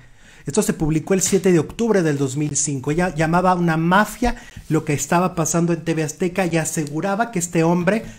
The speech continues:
Sergio Segura, le había bloqueado la carrera.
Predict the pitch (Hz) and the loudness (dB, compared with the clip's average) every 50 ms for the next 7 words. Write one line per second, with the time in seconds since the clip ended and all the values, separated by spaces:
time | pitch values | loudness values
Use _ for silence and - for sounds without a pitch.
0 | - - - - - 190 180 - 220 214 - 170 160 139 147 156 165 185 190 175 | -16 -10 -4 0 0 0 0 0 -2 -4 -2 -2 -2 0 0 0 0 0 0 0
1 | 156 151 151 151 160 175 180 160 160 151 147 135 - - 160 151 151 156 156 147 | 0 0 0 2 2 2 2 2 2 0 0 -2 -2 -2 -2 -2 0 0 0 0
2 | 147 143 - - 160 151 151 - 156 165 165 151 135 - - | -2 -2 -2 -2 -2 0 0 2 2 2 2 2 0 -2 -6